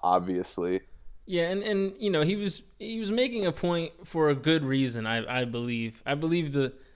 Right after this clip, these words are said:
Speaker 2: I believe he had good intentions with the, with his answer. I just don't think he said it in the correct way.
Speaker 1: Yeah.
Speaker 2: Because it, it is a problem that these guys are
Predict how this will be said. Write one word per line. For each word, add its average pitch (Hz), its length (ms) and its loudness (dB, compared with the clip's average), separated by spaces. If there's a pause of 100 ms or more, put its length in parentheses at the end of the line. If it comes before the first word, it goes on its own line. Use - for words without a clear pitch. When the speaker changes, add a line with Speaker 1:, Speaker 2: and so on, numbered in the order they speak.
(480)
Speaker 2:
I 165 60 0
believe 170 300 0
he 175 100 0
had 151 160 4
good 156 140 4
intentions 139 600 0
with 127 240 -4
the, 123 300 -2 (800)
with 135 220 0
his 127 260 0 (260)
answer. 127 540 -2 (440)
I 127 120 -2
just - 300 -6 (280)
don't 135 180 -2
think 127 160 -2
he 131 120 -2
said 131 260 2
it 120 220 -2
in 120 180 -4
the 113 80 -2
correct 110 400 -4
way. 104 300 -6 (360)
Speaker 1:
Yeah. - 260 -10 (460)
Speaker 2:
Because 147 280 2
it, 180 100 0
it 220 240 0
is 226 220 0
a 156 60 2
problem 123 600 2 (280)
that 135 260 -2
these 131 160 -4
guys 135 340 0
are 139 240 0